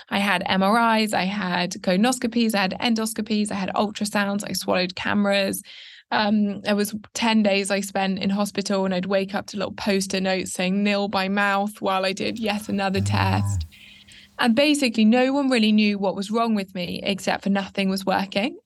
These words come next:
Speaker 1: Um, sorry, as in, uh, nothing in my body was really working.
Speaker 2: Mm-hmm.
Speaker 1: So I couldn't control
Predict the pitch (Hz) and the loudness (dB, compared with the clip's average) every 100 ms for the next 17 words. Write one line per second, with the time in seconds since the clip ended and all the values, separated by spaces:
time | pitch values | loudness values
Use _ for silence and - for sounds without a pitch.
0 | - 214 185 185 185 190 190 - 226 - | 0 2 4 4 2 -2 -6 -10 -4 2
1 | 185 175 208 196 190 208 185 185 202 196 | 4 4 2 0 0 -2 -4 -2 0 0
2 | 196 190 175 196 180 175 170 180 175 185 | 0 0 0 -2 -4 -4 -6 -4 0 2
3 | 185 202 185 185 185 185 202 - 190 190 | 4 2 0 -2 -4 -2 -4 -2 -4 -2
4 | 185 185 180 185 | -2 0 -2 -2